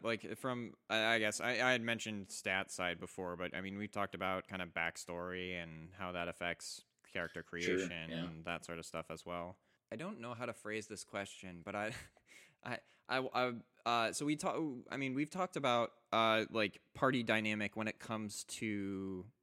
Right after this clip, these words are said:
Speaker 1: like, classes and filling up roles there. Um, do you, have you ever given thought to, like, a party dynamic when it comes to, like, a personality type side of things?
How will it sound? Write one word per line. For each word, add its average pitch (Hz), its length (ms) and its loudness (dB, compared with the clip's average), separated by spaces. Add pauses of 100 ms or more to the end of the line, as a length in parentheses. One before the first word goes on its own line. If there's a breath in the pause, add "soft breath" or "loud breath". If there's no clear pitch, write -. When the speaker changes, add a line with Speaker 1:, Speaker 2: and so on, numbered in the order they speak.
(160)
Speaker 1:
like, 95 180 0
classes 98 680 4
and 95 140 -4
filling 101 300 -2
up 95 140 -2
roles 98 360 0
there. 92 540 2 (220)
Um, 95 540 -4 (840)
do 143 120 -2
you, 156 280 4
have 139 240 2
you 180 140 6
ever 175 320 4
given 127 500 0 (200)
thought 120 320 4
to, 117 420 0
like, 110 340 2 (120)
a 85 220 -6
party 117 300 0
dynamic 110 520 2
when 110 100 -2
it - 80 -6
comes 107 380 -4
to, 101 640 -2
like, 98 180 2
a 90 360 2
personality 104 640 -4
type 113 320 0 (920)
side 113 360 2
of 113 160 -2
things? 123 580 -6